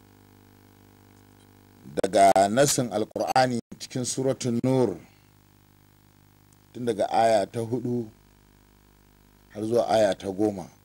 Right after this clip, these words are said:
in an duba akwai ayoyi guda shida wanda Allah Subhanahu wa Ta'ala ya yi magana a kan,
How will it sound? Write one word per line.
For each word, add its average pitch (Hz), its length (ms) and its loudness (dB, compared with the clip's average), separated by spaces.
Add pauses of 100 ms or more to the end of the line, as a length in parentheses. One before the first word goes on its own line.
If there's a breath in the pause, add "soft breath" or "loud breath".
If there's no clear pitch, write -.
(540)
in 101 100 -16
an 107 140 -6
duba 110 320 0
akwai 107 280 -10
ayoyi 107 540 -2
guda 95 280 -4
shida 98 300 -8 (1000)
wanda 87 200 -4
Allah 107 200 2
Subhanahu 104 480 -4
wa 104 80 -2
Ta'ala 104 480 -2
ya 101 160 -2
yi 107 40 -2
magana 92 500 -8
a 69 60 -18
kan, 90 320 -14